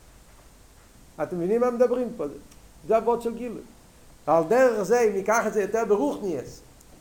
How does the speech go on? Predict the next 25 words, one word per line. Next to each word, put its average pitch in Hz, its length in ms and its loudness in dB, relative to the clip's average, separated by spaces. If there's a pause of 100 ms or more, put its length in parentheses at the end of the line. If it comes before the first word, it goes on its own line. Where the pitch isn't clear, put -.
כדי 156 80 -6
להבין 175 300 0
את 202 80 2
זה, 175 100 -4
כך 156 220 -2
מדברים 165 300 -2
פה 196 100 2
על 185 80 0
עיר 202 180 -2
אלוקי, 190 420 -2
אז 160 100 -4
צריכים 190 280 -8
להפשיט 214 360 -2
את 190 100 -4
הדברים 190 340 -2
ברוחניאס. 196 460 -6 (260)
ברוחניאס 214 420 -4
אותו 208 180 -6
דבר. 185 280 -4 (1400)
אני 170 100 -4
אגיד 233 120 -2
דוגמה 220 400 4
על 214 80 6
עיר 233 220 6
רוחני. 233 400 2